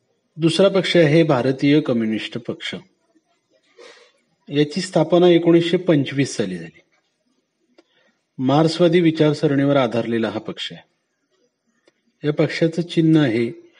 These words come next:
विळा कणीस. भारतामध्ये जे मजूर आहेत,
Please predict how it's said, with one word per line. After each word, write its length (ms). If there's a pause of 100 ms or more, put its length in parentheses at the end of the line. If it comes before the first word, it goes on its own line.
(300)
विळा 420 (540)
कणीस. 440 (1500)
भारतामध्ये 1000 (840)
जे 100
मजूर 420
आहेत, 340